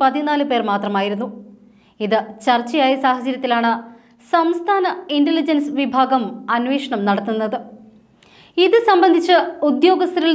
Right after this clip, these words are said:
നിന്ന് വിശദാംശങ്ങൾ തേടിയിട്ടുണ്ട് എന്ന് മംഗളമാണ് റിപ്പോർട്ട് ചെയ്യുന്നത്. മന്ത്രി പി പ്രസാദാണ് യോഗത്തിൽ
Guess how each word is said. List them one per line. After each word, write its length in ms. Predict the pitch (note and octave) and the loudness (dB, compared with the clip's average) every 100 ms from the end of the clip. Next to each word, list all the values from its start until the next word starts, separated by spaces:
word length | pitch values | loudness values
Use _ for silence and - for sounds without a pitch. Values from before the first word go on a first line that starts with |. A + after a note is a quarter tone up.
| D4+ | 4
നിന്ന് 180 | C#4+ D4 D4 B3 | 4 4 0 -2
വിശദാംശങ്ങൾ 680 | C4+ D4 E4 D4+ D#4+ D4 D4 D4 | 0 0 0 0 0 0 0 2
തേടിയിട്ടുണ്ട് 500 | C#4+ D#4+ D#4 D4 C4+ C4 | 2 2 2 2 2 2
എന്ന് 180 | B3+ B3 G#3+ - - - A#3+ | 4 2 0 -4 -16 -12 -4
മംഗളമാണ് 680 | B3+ C4 C#4+ D#4 D4 B3+ A#3 A3 A2 A3 | 0 0 -2 -2 0 0 0 -2 -2 -6
റിപ്പോർട്ട് 340 | B3 A#3+ C4 A#3 | -4 -2 -2 -2
ചെയ്യുന്നത്. 380 | A3 G3+ A3 A3 A#3 - - - _ _ _ _ _ _ A3+ | -2 -2 -2 -4 -6 -12 -20 -20 _ _ _ _ _ _ 0
മന്ത്രി 260 | A3+ A3+ A#3+ - - | 2 0 -2 -6 -2
പി 100 | C#4+ D#4 - | 0 0 0
പ്രസാദാണ് 640 | D4 D4 D#4+ D#4 C#4+ C#4 C4 - C4 C4+ | 0 0 2 2 2 4 0 -2 -4 0
യോഗത്തിൽ 380 | C4+ C4 C4+ | 0 0 -4